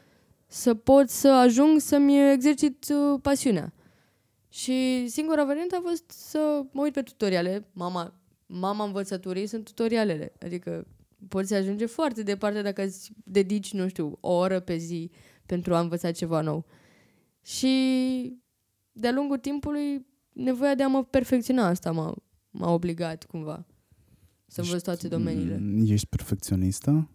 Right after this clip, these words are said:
Speaker 1: S-, kind of, depinde, depinde, depinde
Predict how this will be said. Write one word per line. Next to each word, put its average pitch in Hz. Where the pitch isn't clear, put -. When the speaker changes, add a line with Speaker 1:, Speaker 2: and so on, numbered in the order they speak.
Speaker 1:
S-, -
kind 214
of, 165
depinde, 180
depinde, 170
depinde 180